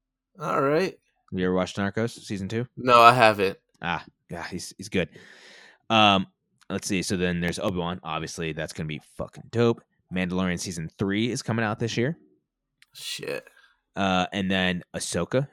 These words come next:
Speaker 2: is coming out this year. And I believe, um, Bad Batch season two is coming out this year. So, like, we're in for a treat this year with Disney Plus and,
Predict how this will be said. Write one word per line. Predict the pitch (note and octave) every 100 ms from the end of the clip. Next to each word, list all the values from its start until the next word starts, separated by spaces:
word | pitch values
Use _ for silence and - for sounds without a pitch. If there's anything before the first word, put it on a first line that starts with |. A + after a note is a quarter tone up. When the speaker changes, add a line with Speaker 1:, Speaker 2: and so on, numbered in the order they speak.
| -
Speaker 2:
is | -
coming | A#2 A#2
out | A#2 -
this | B2 -
year. | D3 - _ _ - - _ _ _ _ _ _ _ G2+
And | G#2 G#2 G#2 G#2 G2+ -
I | - F#2+
believe, | - G2 F#2+ A#2 F3 C#3 A2 A2 G#2+ A2 - _ -
um, | G2 F#2 F#2 F2+ F2 D#2+ _ _ _ _ _ -
Bad | G#2 G#2 F#2+
Batch | G2+ F#2 -
season | F#2+ E2+
two | - B2 G2 C2+
is | -
coming | - E2+
out | D2 -
this | - -
year. | C#2
So, | - F#2+ D#2+ D2+ _ _ _ _ _ _ _ _ _
like, | F#2 F2 E2+ _ _ - E2
we're | F2+ A#2 G3
in | G#3+
for | C3+
a | F2+
treat | - - G#2 -
this | D#2 -
year | D2+ C#2
with | D2+ F2
Disney | F2 D#2+ E2
Plus | E2 D#2 D2 - D#2
and, | D#2 D2+ D2